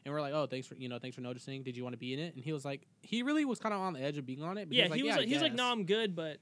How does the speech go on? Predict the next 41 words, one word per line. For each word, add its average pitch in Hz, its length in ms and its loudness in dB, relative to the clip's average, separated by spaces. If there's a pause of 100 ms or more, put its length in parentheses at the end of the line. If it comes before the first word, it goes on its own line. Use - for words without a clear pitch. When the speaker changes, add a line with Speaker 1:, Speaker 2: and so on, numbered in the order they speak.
(100)
Speaker 2:
w-, 190 180 -2
did, 202 180 -4
did, 196 140 -2
was 220 140 2
he 269 100 -4
actually 262 220 -6
Speaker 1:
Yeah, 165 80 6
Speaker 2:
on 160 60 6
Speaker 1:
he 185 60 6
Speaker 2:
it? 196 40 4
Speaker 1:
actually 214 280 0
ended 196 180 0
up 180 60 4
Speaker 2:
Yeah. 151 100 -2
Speaker 1:
doing 156 200 2
it, 135 200 -4
but, 151 160 2
um, 135 320 0
he 185 140 -2
thought 180 280 4
we 165 80 0
were 160 80 -2
cool 156 200 -2
people, 143 500 -2 (220)
and 127 260 -6
he 180 80 0
was 214 100 2
pretty 208 160 -2
kind. 143 220 -2
He 147 60 0
was 160 100 -2
a - 20 -8
kind 135 260 -4
guy. 127 180 0
Speaker 2:
He 214 60 2
t-, 202 140 -8
yeah, 208 120 2
he 208 120 6
told 226 200 -2
us - 40 -6
about 214 400 0